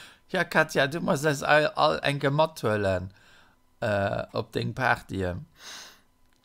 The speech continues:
Ja, <laughs> Liam, ja. Äh, die Präsidentin hat hei für Druck geschafft.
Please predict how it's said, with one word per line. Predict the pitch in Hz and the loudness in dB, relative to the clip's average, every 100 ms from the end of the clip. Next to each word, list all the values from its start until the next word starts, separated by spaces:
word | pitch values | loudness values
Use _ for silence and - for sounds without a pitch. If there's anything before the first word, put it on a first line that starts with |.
| 127 117 - | -12 -8 -4
Ja, | 117 - - - 127 - | -4 -4 -10 -10 -10 -4
<laughs> | 113 110 | -4 -2
Liam, | 117 147 123 101 131 | -2 2 2 2 0
ja. | 180 - 190 185 143 135 113 - 104 98 - _ - - - - - _ _ _ _ _ _ _ _ _ - | 2 2 4 4 6 6 2 -2 -6 -6 -8 _ -20 -20 -20 -20 -20 _ _ _ _ _ _ _ _ _ -6
Äh, | 127 | -4
die | 120 | -4
Präsidentin | 175 175 180 240 349 262 214 | -4 -2 4 4 4 0 2
hat | 214 208 | 2 2
hei | 185 220 285 | 4 4 4
für | - 202 | 0 -2
Druck | 226 311 | 0 0
geschafft. | 135 - 123 104 - | 0 0 2 0 -4